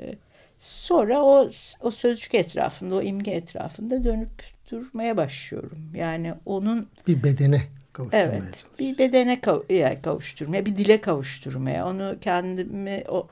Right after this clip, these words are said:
Speaker 1: ona yaklaştırmaya, ona doğru gitmeye. Ee, gittikçe hani görünen böyle puslu bir şey, sonra ona daha yaklaşmaya çalışırken o tabii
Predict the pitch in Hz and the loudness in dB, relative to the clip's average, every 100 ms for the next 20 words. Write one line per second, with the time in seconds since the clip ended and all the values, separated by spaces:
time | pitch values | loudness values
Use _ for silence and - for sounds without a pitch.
0 | _ - 180 180 180 165 - 135 - - | _ -2 -2 0 -2 -2 -4 -6 -8 -12
1 | 147 160 - 247 175 170 - - 110 185 | -6 -4 -4 -8 -12 -14 -18 -12 -2 2
2 | 202 180 175 156 151 135 - - - 208 | 2 4 2 2 -2 -8 -10 -10 -6 -8
3 | 294 _ _ - - - _ _ _ - | -10 _ _ -20 -20 -20 _ _ _ 0
4 | 202 190 190 208 _ - - - 208 202 | 2 2 0 -14 _ -14 -12 0 2 2
5 | 214 196 190 190 208 196 196 202 190 190 | 0 -2 -4 4 6 6 4 0 0 -2
6 | 190 190 180 190 - 208 - - 185 165 | -2 -2 -2 -4 -6 -8 -8 -8 -6 -4
7 | - 151 170 - 208 202 208 208 214 208 | -2 -2 -2 -4 -2 2 2 0 0 0
8 | 208 214 202 185 - 165 - 170 - - | 2 2 2 0 -6 -8 -8 -10 -8 -8
9 | - - 302 320 320 339 339 | -8 -4 0 0 0 -4 -4